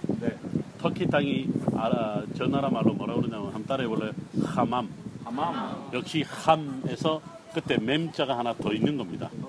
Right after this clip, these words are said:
Speaker 2: 그래서 하맘. 하맘과 함마트는 터키어고 히브리어인데 터키하고 히브리어가 비슷한 게 몇 개 있습니다.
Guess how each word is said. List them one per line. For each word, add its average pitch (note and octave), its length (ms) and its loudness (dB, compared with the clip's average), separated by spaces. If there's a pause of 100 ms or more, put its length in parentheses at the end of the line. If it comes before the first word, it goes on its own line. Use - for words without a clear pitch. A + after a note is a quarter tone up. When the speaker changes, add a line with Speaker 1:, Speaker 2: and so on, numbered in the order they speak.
(140)
Speaker 2:
그래서 G#2+ 220 -6
하맘. A2+ 520 0 (680)
하맘과 E3+ 720 2 (300)
함마트는 D3 760 0 (520)
터키어고 C#3+ 640 -2
히브리어인데 C3+ 560 -4 (300)
터키하고 F#3+ 380 0
히브리어가 D#3 640 -2
비슷한 - 360 -4
게 C#3 80 -2
몇 A2+ 200 -6
개 B2 100 -6 (180)
있습니다. - 460 -4